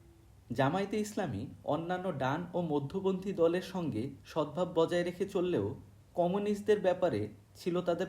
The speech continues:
প্রচণ্ড অ্যালার্জি। তাদের সম্পর্কে জামায়াতের প্রচার ছিল এরা নাস্তিক এবং আল্লাহ বিরোধী। এই প্রচারে সায় ছিল আরও কয়েকটি দলের। এখানেই শেষ হলো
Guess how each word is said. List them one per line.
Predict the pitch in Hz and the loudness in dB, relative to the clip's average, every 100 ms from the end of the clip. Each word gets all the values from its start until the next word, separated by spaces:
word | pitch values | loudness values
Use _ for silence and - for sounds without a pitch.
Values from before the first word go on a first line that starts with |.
| - | -2
প্রচণ্ড | 180 175 147 117 | -4 -2 0 0
অ্যালার্জি। | 95 90 90 - 98 - - - - - - - - | 0 -4 -8 -12 -16 -18 -20 -20 -20 -20 -20 -20 0
তাদের | 170 175 208 | 2 2 0
সম্পর্কে | 214 202 208 202 117 117 | -4 -4 -4 -4 -6 -4
জামায়াতের | 139 131 151 165 185 | -2 0 0 -2 -4
প্রচার | 170 170 185 | -4 -2 -2
ছিল | 190 156 110 - - - | -4 -6 -6 -8 -14 -6
এরা | 147 160 | -2 2
নাস্তিক | 143 139 - 214 - - - - - | 0 -2 -6 -8 -10 -18 -20 -10 -4
এবং | 147 175 - | -2 -2 -2
আল্লাহ | 117 120 | -2 -2
বিরোধী। | 110 107 92 95 90 - - - - - | -2 -4 -4 -8 -14 -16 -20 -20 -20 -6
এই | - 196 | -2 0
প্রচারে | 202 208 208 208 | 0 0 0 -2
সায় | - 180 180 | -2 -2 -2
ছিল | - 123 - | -4 -4 -2
আরও | - 139 151 | 0 0 0
কয়েকটি | 127 107 - 98 | 0 0 -2 -6
দলের। | 92 90 90 - - - - - - - - - - - - - - - - - - - - 147 | -6 -8 -10 -16 -20 -20 -20 -20 -20 -20 -20 -20 -20 -20 -20 -20 -20 -20 -20 -20 -20 -20 -10 -4
এখানেই | 170 185 208 | -4 -2 -4
শেষ | 208 202 202 - | -2 -4 -4 -4
হলো | 113 107 - | -2 -4 -6